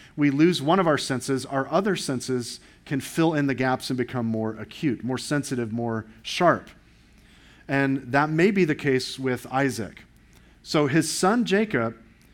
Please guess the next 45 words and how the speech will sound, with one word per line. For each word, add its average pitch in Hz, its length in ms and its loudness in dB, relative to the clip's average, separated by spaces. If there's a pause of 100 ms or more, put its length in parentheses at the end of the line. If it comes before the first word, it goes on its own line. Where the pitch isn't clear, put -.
(120)
remember, 151 420 2
has 147 220 0
a 156 60 0
different 165 400 0
voice 151 300 0
than 135 160 -2
Esau. 123 460 -4 (960)
And 151 220 -2
so 151 160 2
when 139 140 0
he 185 120 4
comes 180 360 2
in, 165 260 4
does 135 160 -2
he 147 80 2
have 147 140 2
to 139 100 -2
deepen 143 340 0
his 160 140 0
voice? 175 400 0
"It's 135 240 -2
your 123 120 -2
father, 117 640 0
Esau." 123 440 -2 (220)
Does 104 80 -10
he 135 80 0
have 131 80 0
to 139 80 -6
do 131 140 0
that? 170 180 0
I 127 80 -2
don't 139 120 0
know. 120 200 -4 (960)
He, 180 260 4
he 165 140 2
certainly 180 680 4
has 151 280 2
smooth 160 400 2
skin. 180 640 0 (800)
He's 151 220 -2
one 165 100 2
of 165 60 0
those 160 180 2
guys 156 420 2
who 147 400 2